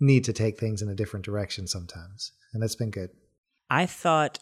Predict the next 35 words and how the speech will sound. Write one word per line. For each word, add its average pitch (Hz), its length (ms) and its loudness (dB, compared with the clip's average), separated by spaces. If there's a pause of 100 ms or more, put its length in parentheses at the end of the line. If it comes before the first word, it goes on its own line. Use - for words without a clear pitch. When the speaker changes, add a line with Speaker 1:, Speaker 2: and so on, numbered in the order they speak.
Speaker 2:
uh, 117 240 0
in 120 180 0
watching 135 320 2
a 107 60 2
couple - 280 0
of 95 160 0
things, 101 640 2
movies 113 640 6
where 98 280 6
D 104 200 2
and 101 120 2
D 101 100 0
was 92 160 -2
represented, 95 600 0
I, 95 140 6
Speaker 1:
Mm-hmm. 113 100 4
Speaker 2:
either 95 180 4
someone 101 400 0
is 90 80 -4
playing 101 460 -2
it 101 100 -2
or 95 140 -4
they're 92 100 -2
playing 101 320 -2
it 98 100 -2
and 101 160 -2
introducing 95 480 -2
new 98 120 0
folks. - 480 -2 (640)
I 139 80 2
thought 160 180 6
maybe 151 300 4
an 120 100 4
episode, 113 840 2
uh, 110 200 0